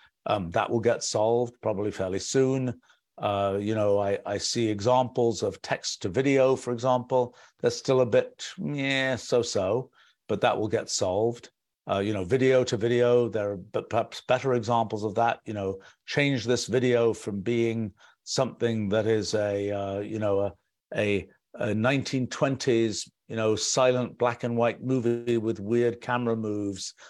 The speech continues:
to a modern thing. That will be doable. Um, I think that, um, uh, a lot of this kind of translation, it will become very routine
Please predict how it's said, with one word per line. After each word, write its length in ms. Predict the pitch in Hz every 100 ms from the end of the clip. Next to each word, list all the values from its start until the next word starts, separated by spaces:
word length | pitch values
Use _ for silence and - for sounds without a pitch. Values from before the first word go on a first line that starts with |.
| _ -
to 100 | 123
a 60 |
modern 360 | 110 123 113 104
thing. 280 | - 87 80
That 180 | 110
will 100 | 104
be 120 | 104 98
doable. 480 | 98 78 65 55 _ _ _ _ -
Um, 320 | 110 101 90 - - _ -
I 100 | 113
think 460 | - 143 117 -
that, 460 | 123 110 - - -
um, 260 | 104 95 90 _ _ _ _ -
uh, 560 | 107 104 98 98 95 - - - - -
a 80 |
lot 400 | 123 117 139 143
of 120 | 127 110
this 160 | 117
kind 200 | - 117
of 100 | 107
translation, 720 | - 131 120 123 143 - 107
it 80 | 101
will 80 | 110
become 320 | 113 139 127
very 260 | 160 160 135
routine 720 | 113 - 120 113 101 78